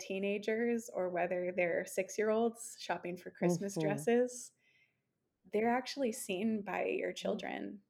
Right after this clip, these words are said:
Speaker 1: They're not hidden to everyone. They're seen by
Speaker 2: Mm.
Speaker 1: them. There's, um,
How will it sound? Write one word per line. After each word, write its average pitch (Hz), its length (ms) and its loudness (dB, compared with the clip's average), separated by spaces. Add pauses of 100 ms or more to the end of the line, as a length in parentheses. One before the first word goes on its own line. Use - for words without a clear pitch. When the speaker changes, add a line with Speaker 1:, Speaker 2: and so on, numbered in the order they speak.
(140)
Speaker 1:
They're 208 160 2
not 214 220 -2
hidden 202 320 0
to 175 60 -2
everyone. 190 600 -4
They're 196 140 -2
seen 208 280 -4
by - 160 0
Speaker 2:
Mm. - 40 -6
Speaker 1:
them. 196 380 -4 (160)
There's, 196 500 0 (800)
um, 196 460 -2